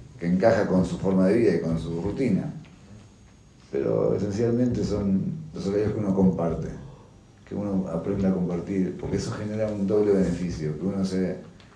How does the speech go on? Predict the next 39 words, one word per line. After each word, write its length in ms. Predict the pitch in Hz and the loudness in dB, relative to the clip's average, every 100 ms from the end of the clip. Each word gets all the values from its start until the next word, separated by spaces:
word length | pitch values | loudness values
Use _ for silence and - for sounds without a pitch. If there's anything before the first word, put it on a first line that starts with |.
| - - - | -20 -20 -16
abstiene 760 | - - - 107 104 95 82 - - - - - - | -8 -8 -2 0 2 2 0 -6 -14 -20 -20 -20 -8
del 140 | 87 | -6
celular 640 | 82 90 95 117 135 151 - - - - - - - - | -4 0 2 4 2 0 -4 -10 -20 -20 -20 -20 -20 -14
y 60 | - | -2
uno 160 | 92 | 2
se 100 | 92 | 2
conecta 320 | 92 90 95 87 | 0 0 0 2
con 120 | 87 | 2
los 80 | 85 | 0
demás. 400 | 80 80 78 - - - - - - - - - | 0 -2 -4 -8 -14 -20 -20 -20 -20 -20 -20 -10
Y 60 | |
lo 100 | - | -2
mismo 220 | 95 107 104 | 0 0 0
las 100 | 95 | 2
redes 180 | 101 | 0
sociales, 480 | 85 82 107 101 92 87 | -2 -4 -2 0 -2 -4
y 40 | |
lo 60 | 87 | -4
mismo 240 | 98 95 | -2 0
todo 360 | 92 104 101 98 | 2 2 2 0
que 60 | |
uno 180 | 95 95 | 0 0
pueda 180 | 92 90 | 0 -2
generar 500 | 87 87 95 95 92 | -2 0 2 2 -2
positivo, 440 | - 82 87 98 101 | -6 -8 -4 0 0
tiene 160 | 92 | 0
que 140 | 87 87 | -2 -2
ir 60 | |
generando. 380 | 90 98 104 104 - - - - - | 0 0 0 -4 -6 -12 -20 -20 -20
Y, 360 | - - 123 | -14 -6 -2
y 60 | 117 | -2
una 160 | - 113 | -2 0
vez 140 | 113 | 0
que 100 | 113 | 0
uno 120 | 113 104 | -2 0
se 120 | 95 | 0
acostumbró 640 | 90 82 - 90 95 107 | -2 -4 -2 0 2 4
a 60 | 101 | 6
eso, 460 | 90 - 92 92 | 4 0 -2 -2